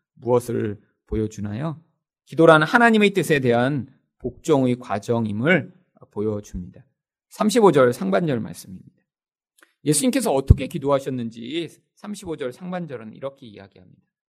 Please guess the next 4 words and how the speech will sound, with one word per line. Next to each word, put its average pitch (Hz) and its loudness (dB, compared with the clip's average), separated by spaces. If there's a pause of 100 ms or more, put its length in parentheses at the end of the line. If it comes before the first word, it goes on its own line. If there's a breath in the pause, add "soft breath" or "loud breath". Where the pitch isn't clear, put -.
(340)
"조금 160 -2
나아가사 123 0
땅에 156 -8 (240)
엎드려." 107 -20